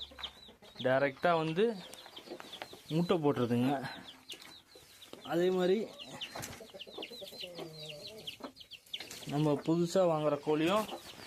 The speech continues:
எந்த விதமான ஒரு பயமும் இல்லாம ஹாயா உள்ளார இருக்கு. எங்க போயிட்டா? அந்த அங்க இருக்கா. இப்ப இவங்க எல்லாம் நான் தீனி கொண்டு வந்திருப்பேன்னு சொல்லி போட்டு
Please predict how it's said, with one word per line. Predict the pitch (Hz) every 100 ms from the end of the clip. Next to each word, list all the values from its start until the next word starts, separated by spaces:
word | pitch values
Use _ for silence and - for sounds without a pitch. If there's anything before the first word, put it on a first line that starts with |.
| - - - -
எந்த | 131 143
விதமான | 151 151 147 139
ஒரு | 135 131
பயமும் | 131 143 160 151
இல்லாம | 135 139 156
ஹாயா | 185 - 131 147
உள்ளார | 139 131 135 127
இருக்கு. | 120 - 131 180 - - - - -
எங்க | - 139
போயிட்டா? | 127 113
அந்த | 110 113
அங்க | 117
இருக்கா. | 113 113 120 - - - - - - - - - - - - - - - - - - - - - -
இப்ப | - 127 147
இவங்க | 139 131 127
எல்லாம் | 127 139 170 139 139 160 143 - - - - - - -
நான் | 208 214
தீனி | 156 190 196
கொண்டு | 165 151 151
வந்திருப்பேன்னு | 151 139 156 180
சொல்லி | 160 139 131
போட்டு | 135 135 185 185 165 147 139 135 131 131 127 131